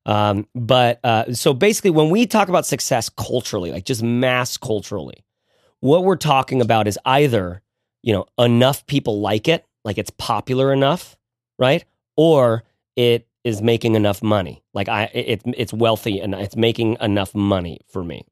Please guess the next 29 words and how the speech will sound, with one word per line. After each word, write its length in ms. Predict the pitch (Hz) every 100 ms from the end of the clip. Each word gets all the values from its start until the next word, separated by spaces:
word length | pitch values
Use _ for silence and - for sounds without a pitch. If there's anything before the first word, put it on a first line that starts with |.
| -
right? 260 | 95 110 - _ _
Success 400 | - - 220 -
normally, 460 | 156 175 175 156
when 220 | 139 131 131
we 100 | 147
use, 320 | 147 139 -
use 280 | 147 160 139
the 80 |
term 300 | 123 147 131
success, 760 | 123 123 - - 92 78 - - _ _ _ _
what 240 | 123 139
we're 120 | 139
talking 340 | 127 117 104 110
about 240 | 101 98
is 240 | 95 92 - _ _ _
either 380 | 123 143 156 151
it's 140 | 131
popular 680 | - - 120 - 120 113 104 - _
or 320 | 120 120 113
it's 240 | 117 107 -
making 280 | 110 113 107
money. 240 | 101 101
Normally 400 | 135 143 170 165
some 180 | 143 135
combination 480 | 131 120 104 101 101
of 100 | 95
the 80 | 92
both, 360 | 85 69 - _ _ _
right? 300 | 123 107 107